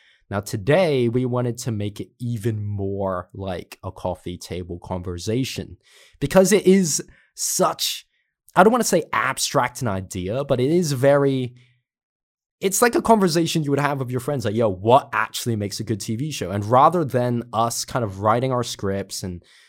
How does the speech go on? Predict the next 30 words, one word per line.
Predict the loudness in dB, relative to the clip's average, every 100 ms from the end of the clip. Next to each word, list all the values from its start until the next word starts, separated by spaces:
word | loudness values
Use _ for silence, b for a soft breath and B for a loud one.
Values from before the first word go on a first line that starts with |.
| b b b
going | 2 4 4 2
into | -2 -4
so | -4 -4
much | -4 -4
detail, | -2 -2 -2 -4 -4 -4 -4
we | -6
figured, | 0 0 0 -4 -6 _ _ _ _ _ -14
why | -2 6 8 8
not | 4 2
make | 0 0
this | -2 -2
into | 0 4
an | 4
actual | 4 0 -2
convo? | 0 0 -2 -4
Why | 2 4
not | 6
make | 4 2
it | 0
candid? | 0 2 2 -2
Why | -2
not | -4 -4
make | -6 -8
it | -8
impromptu? | -10 -2 0 0 -4 -4 -4
So | -4 -4 4
that's | 6 6 2
what | -2
we're | -2
doing. | -2 -4 -6